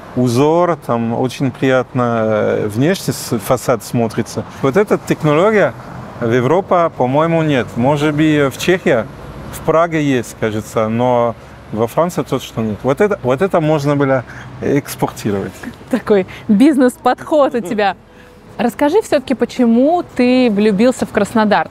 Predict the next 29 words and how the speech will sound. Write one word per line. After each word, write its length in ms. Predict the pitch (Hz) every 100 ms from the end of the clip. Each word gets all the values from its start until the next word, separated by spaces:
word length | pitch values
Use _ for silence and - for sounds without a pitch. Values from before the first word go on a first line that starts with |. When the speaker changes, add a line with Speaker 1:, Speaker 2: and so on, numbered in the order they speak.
| -
Speaker 2:
Я 100 | 220
понимаю, 440 | 214 226 233 392 277
что 160 | -
здесь 240 | 208 226 233
ты 140 | 208
встретил 380 | - 233 220 202
свою 240 | 226 214
жену, 340 | 185 214 269 392
и, 80 | 220
наверное, 460 | 196 247 262 214 - - - - -
конечно, 480 | - 247 294 277 -
этого 460 | - 277 381 277 254
было 220 | 240 254
бы 120 | 233
уже 180 | 254 254
достаточно 840 | 220 165 - 285 392 277 - 196 - -
для 120 | 220 220
того, 180 | 254
чтобы 240 | 262 254 247
влюбиться 460 | 240 240 269 - 226
в 20 |
сам 280 | 226 220 233
город, 300 | 226 180 190
но 80 | 208
тем 240 | 262 254
не 100 | 277
менее. 400 | 247 165 165 160 - - - - - -
Speaker 1:
Ну, 200 | 143 143
погода, 600 | 127 143 139 151 160 165